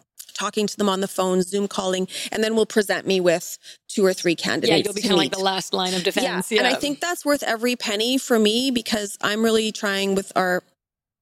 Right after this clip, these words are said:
Speaker 1: growth of our company and the team we have in place and my kids. I mean, and we're in a pandemic still, that that's just not time well spent for me.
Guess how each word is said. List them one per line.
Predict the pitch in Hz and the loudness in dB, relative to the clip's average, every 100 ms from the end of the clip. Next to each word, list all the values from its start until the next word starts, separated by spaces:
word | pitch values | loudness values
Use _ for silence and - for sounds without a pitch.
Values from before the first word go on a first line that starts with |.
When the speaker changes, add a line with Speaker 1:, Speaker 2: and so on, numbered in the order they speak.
| _ - 220 | _ -4 0
Speaker 1:
growth | 220 220 220 | 2 2 0
of | 202 | 0
our | 196 | 0
company | - 185 202 196 196 - - - | 0 -2 0 0 -2 -4 -12 -8
and | 190 190 | -4 -4
the | |
team | - 208 196 | -2 0 2
we | 190 | 0
have | 180 | -2
in | 185 | -4
place | - 170 175 185 - - - | -2 -2 -2 -4 -8 -16 -6
and | 415 427 | 0 0
my | 147 | 0
kids. | - - 180 - | -4 -4 -4 -4
I | - | -2
mean, | 190 190 | 0 0
and | 196 202 | 0 0
we're | |
in | 196 | 0
a | 190 | -2
pandemic | 202 185 165 170 - | -4 -2 -2 -2 -6
still, | - 151 175 - - - - | -4 -2 -2 -4 -12 -12 -8
that | 220 - | -8 -4
that's | 208 - | -6 -6
just | 240 | -4
not | 233 196 - _ | -2 -2 -6 _
time | - 202 190 | -6 -4 0
well | 175 | 0
spent | 170 - 165 - | -2 -2 -4 -4
for | - | -2
me. | - - 190 | 0 0 -4